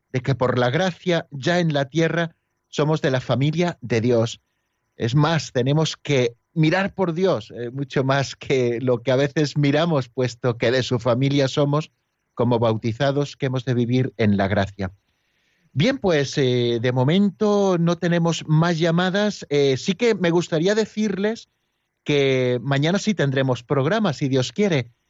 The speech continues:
eh, mañana miércoles, pero el jueves no tendremos programa a estas horas, pero sí que seguirá una programación especial en Radio María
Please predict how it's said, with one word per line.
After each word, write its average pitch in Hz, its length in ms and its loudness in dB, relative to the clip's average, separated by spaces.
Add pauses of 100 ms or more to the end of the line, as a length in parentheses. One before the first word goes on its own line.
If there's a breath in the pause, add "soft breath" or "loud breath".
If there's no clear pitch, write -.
(320)
eh, 117 160 0
mañana 123 320 2
miércoles, 127 640 0
pero 131 340 0 (120)
el 139 140 2
jueves 220 580 -2
no 175 240 2
tendremos 143 520 -2
programa 139 460 0
a - 20 0
estas 135 320 -6
horas, 160 320 0 (400)
pero 113 200 0
sí 156 160 -2
que 175 140 -2
seguirá 170 340 0
una 139 200 -2
programación 120 600 0
especial 139 640 -2
en 123 200 -2
Radio 127 380 0
María 143 420 0